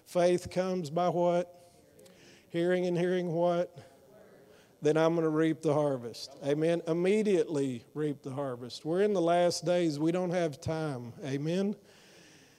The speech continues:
And then I wrote down here, I said this before, but someone's eternal destiny is on the other side of your obedience. Remember this morning I said, if you're willing and obedient,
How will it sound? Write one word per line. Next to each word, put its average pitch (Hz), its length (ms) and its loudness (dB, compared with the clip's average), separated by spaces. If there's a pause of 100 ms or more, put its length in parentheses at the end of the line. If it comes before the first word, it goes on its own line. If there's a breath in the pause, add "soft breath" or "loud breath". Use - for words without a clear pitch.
(180 soft breath)
And 156 160 2
then 170 100 6
I 175 80 8
wrote 196 380 8
down 175 280 6
here, 156 220 4
I 151 80 6
said 170 400 0
this 143 440 4
before, 156 680 2
but 139 300 -2
someone's 196 680 2
eternal 165 480 0
destiny 143 880 0 (140)
is 143 160 -4
on 147 200 0
the 143 160 -4
other 156 260 0
side 156 380 -4
of 127 120 -6
your 131 160 -6
obedience. 127 800 -10 (1080)
Remember 160 400 0
this 156 280 0
morning 160 360 0
I 151 100 0
said, 165 480 -2 (320 loud breath)
if 143 240 -4
you're 160 140 -2
willing 170 500 2
and 160 80 -4
obedient, 160 640 -2